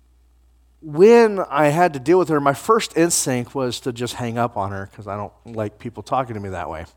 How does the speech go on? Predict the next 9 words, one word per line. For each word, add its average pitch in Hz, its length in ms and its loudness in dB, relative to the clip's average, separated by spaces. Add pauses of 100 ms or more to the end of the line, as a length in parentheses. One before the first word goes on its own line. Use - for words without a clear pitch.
(1080)
Um, 135 520 8 (1400)
but 147 140 -10
what 156 200 -2
I 156 100 0
ended 151 220 -2
up 117 160 -6
doing 151 480 -4 (580)
was 117 520 -4 (200)
gently 127 540 -12